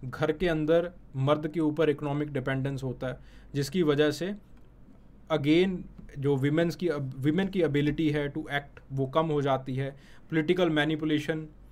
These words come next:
ठीक है, आपके पास जो है, वो फ-, मेल फैमिली मेंबर्स जो है, वो often they are involved in politics।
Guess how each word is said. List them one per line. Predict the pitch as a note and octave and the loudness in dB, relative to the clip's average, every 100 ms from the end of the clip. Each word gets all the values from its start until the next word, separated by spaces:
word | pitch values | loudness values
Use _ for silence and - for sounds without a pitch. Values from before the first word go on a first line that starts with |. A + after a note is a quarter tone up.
| - - - | -20 -20 -8
ठीक | D3+ D3 | -6 0
है, | F3 D#3+ - - | 0 0 -4 -2
आपके | C#3 C#3 D3 | -2 0 0
पास | D3 D3 | 0 -2
जो | C#3 C#3 | -2 -2
है, | D3+ | -2
वो | D3+ C#3+ | -2 -4
फ-, | - - | -6 -6
मेल | C#3+ C#3+ F3+ | -2 0 0
फैमिली | F3 D3+ D3+ D#3 | 0 -2 0 0
मेंबर्स | D3+ D3 D3 D3 | 0 0 0 0
जो | D3 | -2
है, | C3 D3 | -4 -4
वो | D3 D3+ D3 | -4 -4 -6
often | C#3 - E3 D3+ D3+ - - | -8 -4 -4 -4 -10 -18 -2
they | C#3 D3+ | 2 2
are | D#3 D#3 | 2 -2
involved | C#3 D3 D3+ D3+ | -2 2 2 0
in | D3+ | -2
politics। | C#3+ C3+ C3 C#3+ - | -2 -2 -4 -8 -10